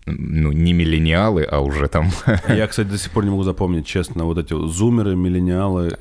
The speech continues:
Speaker 2: кто
Speaker 1: я
Speaker 2: из них
Speaker 1: просто
Speaker 2: кто?
Speaker 1: так сказал.
Speaker 2: И
Speaker 1: Ну,
Speaker 2: хер.
Speaker 1: миллениалы — это те, кто родился
Speaker 2: А, миллениум — двухтысячный,
Speaker 1: миллениум, да,
Speaker 2: да?
Speaker 1: в двухтысячные.
Speaker 2: Ну, то есть это те, кто... Вот щас молодняк щас, типа.
Speaker 1: Ну, которым
Speaker 2: А
Speaker 1: щас там,
Speaker 2: зумеры
Speaker 1: там,
Speaker 2: это
Speaker 1: вот.
Speaker 2: мы.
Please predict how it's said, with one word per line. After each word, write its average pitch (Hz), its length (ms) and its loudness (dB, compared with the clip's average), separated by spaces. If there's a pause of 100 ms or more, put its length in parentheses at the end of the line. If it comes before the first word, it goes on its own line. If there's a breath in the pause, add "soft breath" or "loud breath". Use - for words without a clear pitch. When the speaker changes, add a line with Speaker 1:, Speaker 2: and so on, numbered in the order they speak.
(100)
Speaker 2:
кто 85 100 -2
Speaker 1:
я 117 200 4
Speaker 2:
из 95 60 -2
них - 20 -2
Speaker 1:
просто 110 280 0
Speaker 2:
кто? 113 100 2
Speaker 1:
так 113 100 -4
сказал. 76 380 -2
Speaker 2:
И 85 120 0
Speaker 1:
Ну, 101 100 4
Speaker 2:
хер. 131 80 4
Speaker 1:
миллениалы — 139 500 2
это 92 160 -2
те, 104 200 0
кто - 200 -2
родился 85 640 2
Speaker 2:
А, - 40 2
миллениум — 123 520 2
двухтысячный, 82 600 0
Speaker 1:
миллениум, 78 60 2
да, 76 140 2
Speaker 2:
да? 90 60 -2
Speaker 1:
в 104 40 -2
двухтысячные. 76 680 -4
Speaker 2:
Ну, 95 60 -4
то 120 120 2
есть 110 140 -2
это 107 140 -4
те, 123 160 -2
кто... 107 440 0 (120)
Вот 107 120 0
щас 95 200 -2
молодняк 95 440 0
щас, - 200 -12
типа. - 240 -18 (420)
Speaker 1:
Ну, 190 140 2
которым 98 460 2
Speaker 2:
А - 80 0
Speaker 1:
щас 90 160 2
там, 104 140 2
Speaker 2:
зумеры 139 320 2
Speaker 1:
там, - 120 -2
Speaker 2:
это 90 680 0
Speaker 1:
вот. 87 60 0
Speaker 2:
мы. 78 240 -2